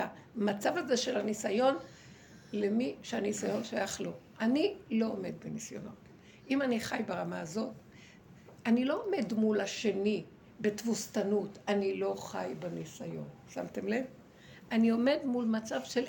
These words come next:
אמת עצמית, ונושא פניי למהלך אחר לגמרי.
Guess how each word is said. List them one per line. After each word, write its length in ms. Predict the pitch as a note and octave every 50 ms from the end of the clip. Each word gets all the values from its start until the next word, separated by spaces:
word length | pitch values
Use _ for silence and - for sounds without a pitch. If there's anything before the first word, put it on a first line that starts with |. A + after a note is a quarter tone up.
| - A#3
אמת 360 | A3+ A3 G#3+ A#3+ B3 B3+ - -
עצמית, 480 | - G#3+ - - - - A3 C4+ G4 F#4+ - - - - - - - - - - - -
ונושא 760 | F#3+ G3 - - - - - - G3+ F#3 F3+ E3+ - - - -
פניי 340 | - B3 G#3+ G#3 A3+ B3 C4
למהלך 520 | C4 A#3 G3 F#3 F3+ F3+ G3 A3+ B3 - -
אחר 320 | - - - B3 A3+ G#3
לגמרי. 460 | G#3+ G#3 E3 F3 F3 D#3+ E3+ - -